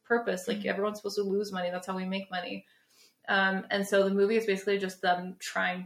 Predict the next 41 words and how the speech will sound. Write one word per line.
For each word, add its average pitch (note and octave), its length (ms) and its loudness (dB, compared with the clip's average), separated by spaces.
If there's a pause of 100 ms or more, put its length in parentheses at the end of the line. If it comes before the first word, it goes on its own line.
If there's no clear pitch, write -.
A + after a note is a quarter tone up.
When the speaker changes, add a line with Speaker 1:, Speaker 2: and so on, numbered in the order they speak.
(120)
Speaker 1:
to F#3 240 -6 (260)
catch - 400 -4
him, F3+ 500 -6 (760)
um, G3 380 -8
cheating, G#3 600 -2 (300)
Speaker 2:
Mm-hmm. G3+ 240 -10 (100)
Speaker 1:
and F3+ 540 -2 (280)
they, F#3 200 0
like, - 500 -4 (180)
do F#3 160 -4
different F3+ 380 -4
things. F3+ 240 -2
So, F#3 60 -4
like, F3+ 140 -4
one F3+ 140 0
of F3 80 -4
them F#3 180 -4
goes, F3+ 300 -4
like, - 180 -4 (640)
undercover A#3 880 4
as G#3+ 160 4
the B3 120 0
dealer F#3+ 960 4
and, F3+ 300 -2
like, - 460 -6 (300)
tries F#3 320 4
to G3 80 -4
catch F#3+ 420 -2
him, F3+ 480 0
and F3+ 300 -8 (380)
the F#3+ 120 -2
other F#3+ 220 2
one F#3+ 260 2
is, F#3+ 220 -2
like, G3 160 -2
you A3 60 0
know, F3+ 120 0
whatever, F3+ 260 0
they F#3+ 160 -4
keep G#3+ 260 -6
trying. - 320 -6